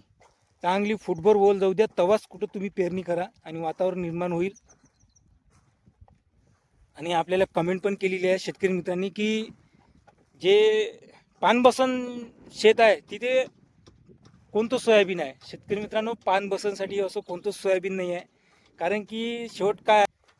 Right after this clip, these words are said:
पानबसनमध्ये पराठी नाही आहे. पानबसन म्हणजे नुसतं पाणीच पाणी, तिथे कोणतंच पीक येत नाही शेतकरी मित्रांनो,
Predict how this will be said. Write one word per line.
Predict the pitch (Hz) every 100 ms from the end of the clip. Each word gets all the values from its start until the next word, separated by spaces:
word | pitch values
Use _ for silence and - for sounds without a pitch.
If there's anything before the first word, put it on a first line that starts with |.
| _ 185
पानबसनमध्ये | 202 220 196 226 214 208 208 233 - _ _ _ _ 165
पराठी | 196 233 254
नाही | 233 196
आहे. | 156 - _ _ _ _ -
पानबसन | 196 226 226 233
म्हणजे | 226 233
नुसतं | 226 - - -
पाणीच | 190 226 -
पाणी, | - 220 190 - _ _ _ _ _ _ 185
तिथे | 190
कोणतंच | - 208 202 214 -
पीक | 185 185
येत | -
नाही | 165
शेतकरी | 151 - 131
मित्रांनो, | 113 113 -